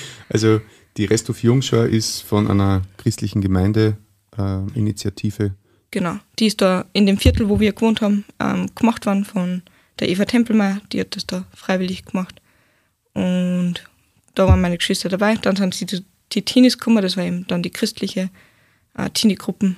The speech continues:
Speaker 1: Mhm.
Speaker 2: von Steyr. Und meine Schwester hat mich immer wieder eingeladen, aber ich wollte nicht, weil Bibelgeschichten und Gott, das ist ja langweilig.
Speaker 1: Mhm.
Speaker 2: Ähm,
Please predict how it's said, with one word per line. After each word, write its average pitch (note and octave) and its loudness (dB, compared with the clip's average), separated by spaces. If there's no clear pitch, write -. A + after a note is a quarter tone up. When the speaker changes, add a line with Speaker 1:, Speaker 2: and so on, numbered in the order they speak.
Speaker 1:
Mhm. G2+ -6
Speaker 2:
von G3 -4
Steyr. F#3 -4
Und F3+ 0
meine G#3 2
Schwester G3+ 4
hat F#3 2
mich F#3 2
immer F#3+ 4
wieder G#3+ 4
eingeladen, F#3 0
aber F3 0
ich F3 -2
wollte F#3+ 0
nicht, F#3 -2
weil F3+ -2
Bibelgeschichten F#3 0
und F3 -4
Gott, - -2
das F3 -4
ist - -4
ja F#3 -2
langweilig. F3 -2
Speaker 1:
Mhm. G2+ -4
Speaker 2:
Ähm, E3+ -6